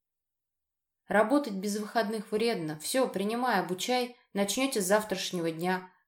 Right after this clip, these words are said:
Комнату ей приготовь на втором этаже, рядом с детской". Отдав ребенка няне, взял меня под руку и повел за собой. "А ты сейчас со мной пойдешь, расскажу тебе о правилах моего дома". Вошли в какой-то кабинет,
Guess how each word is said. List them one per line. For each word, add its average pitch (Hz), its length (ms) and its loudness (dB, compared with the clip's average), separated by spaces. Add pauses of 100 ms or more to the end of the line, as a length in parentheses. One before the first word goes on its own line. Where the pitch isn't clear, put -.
Комнату 240 380 4
ей 208 160 0
приготовь 214 500 0
на 208 100 -4
втором 196 380 4
этаже, 175 500 -2 (120)
рядом 208 320 2
с 202 80 -4
детской". 165 580 -2 (560)
Отдав 208 380 4
ребенка 247 420 2
няне, 262 340 2
взял 240 280 4
меня 233 260 0
под 233 300 0
руку 190 240 -2
и 185 40 4
повел 196 380 0
за 202 140 -4
собой. 165 580 -2 (800)
"А - 80 -6
ты 269 140 -2
сейчас 254 360 0
со 247 140 2
мной 240 200 2
пойдешь, 185 540 0 (140)
расскажу 208 460 0
тебе 190 240 2
о 185 80 4
правилах 214 560 0
моего 175 320 0
дома". 151 440 -4 (480)
Вошли 214 320 4
в 320 100 -4
какой-то 240 380 6
кабинет, 226 520 4